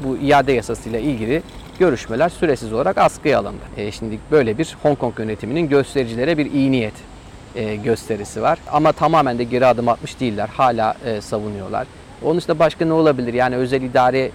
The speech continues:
e, işte valisi e, chief executive dedikleri Carrie Lam hanımefendiyi görevden mi alacak Pekin? M-, mümkün değil. Yani o,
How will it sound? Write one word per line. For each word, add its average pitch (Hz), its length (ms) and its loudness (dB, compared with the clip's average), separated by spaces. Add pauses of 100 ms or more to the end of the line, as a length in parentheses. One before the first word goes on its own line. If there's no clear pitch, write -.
(140)
e, 123 280 0
işte 113 240 -4
valisi 113 580 0 (420)
e, 113 220 -2
chief - 320 -8
executive 117 540 -4
dedikleri 110 540 -6
Carrie 120 300 -2
Lam 120 180 2
hanımefendiyi 117 720 -2
görevden 120 420 4
mi 117 120 -2
alacak 104 420 -6
Pekin? 101 320 -8 (420)
M-, 120 140 -6 (200)
mümkün 151 380 0
değil. 101 200 -4 (200)
Yani 107 320 -8
o, 127 160 -4